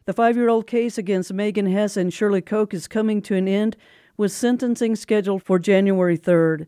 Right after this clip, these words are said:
Hess and Koch pled guilty to one count of federal mail fraud, avoiding a public trial in Grand Junction.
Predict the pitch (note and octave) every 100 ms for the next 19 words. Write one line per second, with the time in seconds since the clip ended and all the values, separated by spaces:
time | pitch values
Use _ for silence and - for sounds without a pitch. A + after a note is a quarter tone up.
0 | - - A3 A#3 A3+ G#3+ A3 G#3 G3+ G#3
1 | F3+ G3 F#3+ G#3+ F#3+ F3 F#3 G3+ G3+ G3+
2 | F#3+ E3 - F#3+ E3+ E3+ E3+ F3+ F#3+ E3+
3 | F#3 E3 D#3+ D#3 _ _ - D#3+ F#3 G3+
4 | G#3+ A3 F#3+ - G#3+ G3+ F#3+ - F3+ E3+
5 | F3 F3+ F3+ E3 E3 D#3+ E3 D#3+ - D3+
6 | C3+